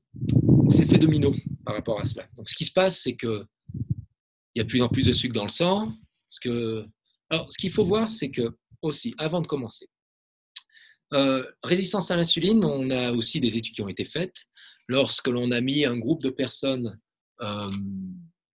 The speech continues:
mangeant un produit donc d'origine animale, par exemple, on va parler du burger, c'est beaucoup plus simple, puis des gens qui n'étaient nourris que d'aliments à base de plantes. Et puis, on a fait des prélèvements et on a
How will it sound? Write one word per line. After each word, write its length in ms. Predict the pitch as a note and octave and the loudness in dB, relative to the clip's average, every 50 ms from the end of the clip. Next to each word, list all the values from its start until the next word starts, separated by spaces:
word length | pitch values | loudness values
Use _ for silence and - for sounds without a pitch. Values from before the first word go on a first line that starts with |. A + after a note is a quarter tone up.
| _ _ _ _ _ _ | _ _ _ _ _ _
mangeant 500 | A#2 A#2+ C3+ C3+ C3+ A#2 C3+ D#3 D3 A2+ A#2+ | -4 -2 0 2 2 2 2 2 2 0 -2
un 100 | A#2+ A2+ | -2 -4
produit 580 | A2+ - - C3+ B2+ A#2 A#2+ B2+ C3 C#3 C#3 | -4 0 0 0 0 2 2 2 2 0 0
donc 220 | A2+ G#2+ G2+ G#2+ - | -4 -6 -8 -6 -6
d'origine 320 | A2 F#2+ - F#2+ - G#2+ | -6 -4 -4 -4 -4 -4
animale, 440 | G2 - - G2 G#2 C3 E3+ F#3 - | -4 -4 -4 -4 -4 -6 -6 -8 -8
par 80 | - F#2 | -10 -12
exemple, 180 | - F2+ - _ _ _ - D3+ A#2+ - - _ _ | -14 -14 -16 _ _ _ -10 -10 -10 -10 -14 _ _
on 60 | G#2 | -16
va 80 | G2+ G2+ | -16 -12
parler 260 | - A#2+ A2+ G#2+ G#2 | -6 -4 -4 -4 -4
du 80 | G2+ G2+ | -6 -6
burger, 320 | F#2+ G2+ G2+ F#2 B2 C3+ | -6 -6 -4 -2 -2 -4
c'est 140 | - - B2 | -4 -4 -10
beaucoup 120 | A2+ - _ | -12 -14 _
plus 100 | - - | -10 -8
simple, 280 | - D#3 E3+ F3 - - - - - - | -4 -4 -4 -4 -6 -10 -16 -18 -10 -6
puis 80 | C3 | -2
des 100 | B2+ B2+ | 0 2
gens 220 | A2+ C#3+ E3+ F3 E3+ | 2 2 2 0 -2
qui 300 | - - - D3 E3 E3+ | -4 -8 -4 -2 0 0
n'étaient 360 | D#3+ C#3 C3 - - C#3 C#3 | 0 0 -2 -4 -2 -2 -2
nourris 380 | C3+ C3 A#2 B2+ D3 E3+ - _ - | -2 -2 -2 -2 -2 -2 -4 _ -6
que 320 | - C#3+ D3+ E3 F#3+ - _ _ _ | -2 -2 -2 -2 -4 -10 _ _ _
d'aliments 580 | B2 B2+ B2+ B2 B2+ B2 A#2+ A#2 C#3 E3 - _ _ _ _ _ _ - | -2 -2 0 2 2 0 0 -2 -2 -4 -8 _ _ _ _ _ _ -6
à 80 | A2+ | -4
base 160 | A2 B2 A2 G2+ | -2 -2 -2 -2
de 80 | A2 | -4
plantes. 360 | - - - - _ - - _ _ _ - - - - - - - - _ | -8 -10 -14 -18 _ -20 -20 _ _ _ -20 -18 -16 -16 -16 -16 -18 -14 _
Et 80 | - - | -12 -12
puis, 180 | - - D3 E3+ | -6 2 4 4
on 140 | F#3+ F#3 | 4 4
a 80 | D3 A#2+ | 2 -2
fait 160 | - - D#3+ | -2 -2 0
des 80 | D3 - | 0 0
prélèvements 640 | - - A#2 A#2 A2 A2+ A#2 A#2 A#2+ C#3 E3 D#3+ - _ - - - - - - | -2 -2 -2 -2 -2 -2 -2 -2 -2 -2 -4 -6 -8 _ -18 -20 -20 -20 -10 -6
et 100 | G#2+ A2 | -4 -2
on 180 | G#2+ G#2+ G#2+ G#2+ | -2 -2 -4 -4
a 240 | A2+ A#2 C3 B2 | -2 -2 -4 -4